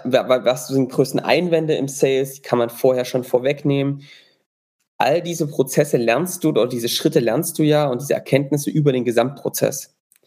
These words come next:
Und wenn du jetzt dann jemanden dazwischen sitzen hast, der extern ist, wo es vielleicht auch nicht so viele Abstimmungen gibt, dann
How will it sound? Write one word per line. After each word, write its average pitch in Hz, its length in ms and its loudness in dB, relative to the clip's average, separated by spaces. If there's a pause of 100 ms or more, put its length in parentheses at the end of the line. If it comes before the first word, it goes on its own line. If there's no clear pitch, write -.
(580)
Und - 80 0
wenn 139 80 4
du 160 80 0
jetzt 151 220 -4
dann 139 120 2
jemanden 143 340 2
dazwischen 262 440 0
sitzen 175 320 -2
hast, 127 200 -2
der 127 200 2
extern - 380 0
ist, 123 240 -2
wo 123 40 0
es 123 80 -4
vielleicht 117 220 0
auch - 60 0
nicht 131 180 0
so 131 80 0
viele 139 240 0
Abstimmungen 160 420 0
gibt, 139 220 -6 (420)
dann - 200 -2